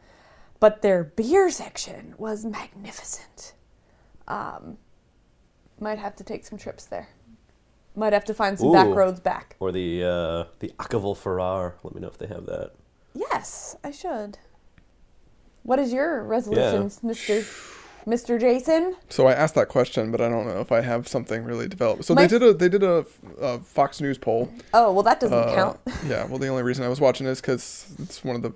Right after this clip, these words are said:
Speaker 3: channels we have to watch at work. Um,
Speaker 1: Is
Speaker 3: so
Speaker 1: that cruel and unusual punishment?
Speaker 3: <laughs> It really is. Um,
Speaker 1: <laughs>
Speaker 3: so, yes, I, uh, was watching a thing, and they actually said sixty-five percent of Americans did not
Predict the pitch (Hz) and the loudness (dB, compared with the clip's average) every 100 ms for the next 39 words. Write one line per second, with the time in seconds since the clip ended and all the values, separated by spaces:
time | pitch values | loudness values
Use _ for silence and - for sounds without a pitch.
0 | - - 117 113 131 131 - 117 117 - | -10 -6 -6 -4 -4 -4 -2 -4 -2 -4
1 | 113 - - - - - - - - _ | -4 -6 -20 -20 -20 -20 -20 -20 -20 _
2 | - _ - 160 156 156 151 143 135 - | -20 _ 0 6 8 8 4 2 -4 -10
3 | - - _ - _ _ _ - - 220 | -20 -20 _ -20 _ _ _ -12 -4 6
4 | 277 269 262 285 311 285 254 262 262 - | 8 8 6 4 2 0 -2 -2 -6 -8
5 | 233 294 - 339 180 - 160 - 131 110 | -14 -12 -10 -4 -4 -2 -2 0 -2 0
6 | 160 139 - 165 160 160 180 185 - - | 0 -2 2 6 8 8 2 -2 -16 -20
7 | - - - - - - 170 165 165 160 | -20 -20 -20 -20 -8 4 8 8 6 6
8 | 160 160 151 80 143 147 - - - - | 4 4 0 -4 -4 0 0 -2 -8 0
9 | 127 135 135 139 139 135 143 - _ _ | 2 4 2 0 0 -2 -6 -10 _ _
10 | _ _ _ - - - - - - 135 | _ _ _ -20 -20 -20 -20 -10 0 4
11 | 120 113 98 104 156 156 170 165 147 170 | 4 4 2 0 2 8 8 6 0 0
12 | 147 143 143 156 135 170 165 156 143 139 | 2 0 0 0 0 0 -4 -2 0 0
13 | 143 143 131 127 143 135 131 - 135 135 | -2 -4 -2 -2 -2 -2 -6 -6 -8 -2
14 | 123 117 | 0 -2